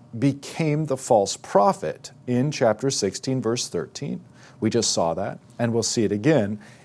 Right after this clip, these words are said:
in chapter nineteen, verse twenty, and chapter twenty, verse ten. The second beast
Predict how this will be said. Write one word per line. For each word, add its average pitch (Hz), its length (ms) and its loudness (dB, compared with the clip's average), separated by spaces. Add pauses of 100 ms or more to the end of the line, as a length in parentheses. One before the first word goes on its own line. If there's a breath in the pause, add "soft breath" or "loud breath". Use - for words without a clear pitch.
in 113 180 0
chapter 107 320 0
nineteen, 98 500 -4
verse 87 220 -8
twenty, 101 380 -4
and 92 100 -6
chapter 78 320 -10
twenty, 85 300 -14
verse - 260 -12
ten. - 360 -8 (2500 loud breath)
The 127 100 4
second - 600 0
beast 82 300 -6